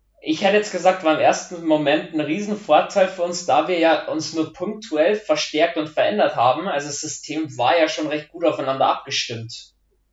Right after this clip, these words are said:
Ich denke, da hatten andere Teams andere Probleme, die komplett no-, mit neuem Quarterback neue Systeme integrieren mussten.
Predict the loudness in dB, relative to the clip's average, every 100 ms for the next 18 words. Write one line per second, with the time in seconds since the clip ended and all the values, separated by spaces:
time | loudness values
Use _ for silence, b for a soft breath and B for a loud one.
0 | _ _ _ _ _ _ _ _ 0 2
1 | 6 6 6 0 -2 0 -2 -4 -10 -8
2 | -10 -6 -2 0 0 -2 -4 -4 -2 -4
3 | -4 -6 0 0 0 -2 -2 -2 -2 -2
4 | -2 -4 0 4 6 4 0 -4 -6 -4
5 | -4 -6 -4 -2 0 -2 -6 -6 -2 -2
6 | -2 -6 -8